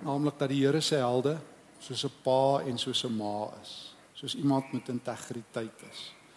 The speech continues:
Soos iemand wat ander mense dien. En wat was die doel van dit alles? Vers twaalf. Hy sê, "Ons spoor julle aan,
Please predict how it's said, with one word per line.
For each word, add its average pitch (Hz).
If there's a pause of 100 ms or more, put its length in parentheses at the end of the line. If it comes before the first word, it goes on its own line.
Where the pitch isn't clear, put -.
(280)
Soos -
iemand 147
wat 127
ander 139
mense 123 (100)
dien. 101 (540)
En 139
wat 127
was 160
die 165
doel 151
van 175
dit 185
alles? 180 (180)
Vers -
twaalf. 131 (1800)
Hy 123
sê, 147 (240)
"Ons 147
spoor 214
julle 170
aan, 123